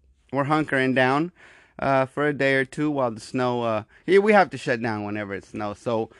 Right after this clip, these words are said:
I'm in the bunker. You know, it's, uh, it's all right in here. It's about fifty-five degrees in here, about eighteen degrees outside, I think. So we're all right. <laughs> We're all right.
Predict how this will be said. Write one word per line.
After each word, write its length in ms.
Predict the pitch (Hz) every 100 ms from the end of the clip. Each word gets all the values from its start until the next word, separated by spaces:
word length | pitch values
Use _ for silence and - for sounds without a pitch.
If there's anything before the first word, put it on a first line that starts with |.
| - - - - -
I'm 160 | 160
in 100 | 247
the 60 | 240
bunker. 640 | 175 190 185 180 190 196
You 200 | 190 185
know, 180 | 180 170
it's, 160 | 190 214
uh, 240 | 196 196
it's 180 | 196 -
all 120 | 208
right 180 | 175 147
in 120 | 147
here. 100 | 156
It's 80 | 165
about 280 | - 143 -
fifty-five 520 | 147 135 - 135 135
degrees 400 | 127 131 165 156
in 100 | 160
here, 460 | 165 175 175 180 - _ _ _ _ _ _
about 300 | - 131 127 _ _ _ _ _ _ _ _ _ _ -
eighteen 500 | 147 - - 147 139
degrees 380 | 131 131 139 127
outside, 500 | 143 - - 147 147
I 120 | 143
think. 360 | 156 156 156
So 360 | - 131 113 110
we're 380 | 107 117 143 156
all 220 | 165 160
right. 300 | 165 143 117 135
<laughs> 80 | 180
We're 180 | 151 165
all 140 | 165
right. 240 | 156 135